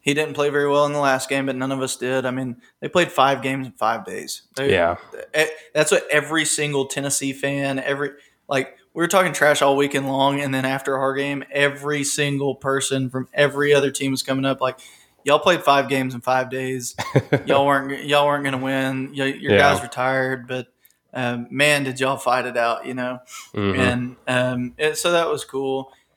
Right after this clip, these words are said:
Speaker 1: I, I'm still not, still not sure how I feel about Buzz's lament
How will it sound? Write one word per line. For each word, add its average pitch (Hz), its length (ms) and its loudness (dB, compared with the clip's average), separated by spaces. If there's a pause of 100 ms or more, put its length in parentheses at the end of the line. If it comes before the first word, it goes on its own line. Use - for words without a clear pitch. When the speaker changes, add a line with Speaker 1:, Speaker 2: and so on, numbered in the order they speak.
(500)
Speaker 1:
I, - 520 0
I'm 160 220 0
still 233 240 2
not, 208 300 2 (960)
still 202 220 -2
not 185 180 2
sure 160 260 0
how 143 240 2
I 135 60 -2
feel 139 260 0
about 131 380 -2
Buzz's 131 720 -2
lament 127 640 -2